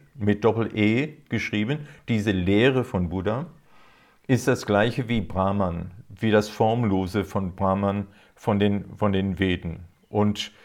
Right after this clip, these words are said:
er hat dann gesagt, dass die Lehre von den Veden und die Lehre von Buddha sind im Grunde genommen identisch.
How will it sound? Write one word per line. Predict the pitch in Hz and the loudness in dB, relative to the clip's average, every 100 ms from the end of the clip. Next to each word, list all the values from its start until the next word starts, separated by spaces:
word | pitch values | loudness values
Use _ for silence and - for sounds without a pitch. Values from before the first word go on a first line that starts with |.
| _ | _
er | 113 | 2
hat | 117 113 | 2 2
dann | 117 113 | 0 2
gesagt, | 110 - 107 107 | -2 0 0 0
dass | 110 104 - | -4 -6 -12
die | - 104 | -4 0
Lehre | 95 107 123 | 2 2 2
von | 117 98 | -2 -2
den | 95 92 | -2 0
Veden | 120 123 127 120 | 0 0 0 -2
und | 95 | -2
die | 92 | 0
Lehre | 98 107 104 | 2 0 0
von | 98 87 | -2 -2
Buddha | 98 101 101 - - _ | -2 0 0 -4 -18 _
sind | - 101 | -4 -2
im | 107 85 | -2 -2
Grunde | 92 98 | -2 -2
genommen | 90 87 87 87 | -2 -2 -2 -4
identisch. | 80 87 82 80 - - | -4 -6 -6 -8 -8 -14